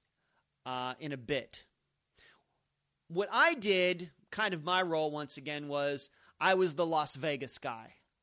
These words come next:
Of all the people on Web Sleuths who were commenting on the case, I was the person who lived the closest.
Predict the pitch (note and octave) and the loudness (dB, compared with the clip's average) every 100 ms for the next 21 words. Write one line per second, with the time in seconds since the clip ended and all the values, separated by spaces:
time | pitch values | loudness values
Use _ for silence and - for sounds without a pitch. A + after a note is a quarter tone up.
0 | - D#3 D3 G3 A#3 A3+ G#3+ G#3+ G#3 G3+ | -10 -8 0 2 4 2 -2 -4 -6 -2
1 | G3 F#3 F3 E3 E3 D#3 - E3 D3 D3+ | 0 2 0 2 0 0 -2 -4 -6 -8
2 | D3+ F3 E3+ E3 D#3+ D#3 D3 - C3+ C3 | -8 -6 -4 -4 -4 -4 -6 -6 -4 -4
3 | - - - _ _ F3 G3 F#3+ C#3+ - | -8 -14 -20 _ _ 4 6 4 0 -4
4 | E3+ D#3 D#3 D3 D3 C#3 C3+ C#3 - B2+ | -4 -4 -6 -6 -4 -6 -6 -8 -8 -6
5 | - - - - | -6 -6 -8 -8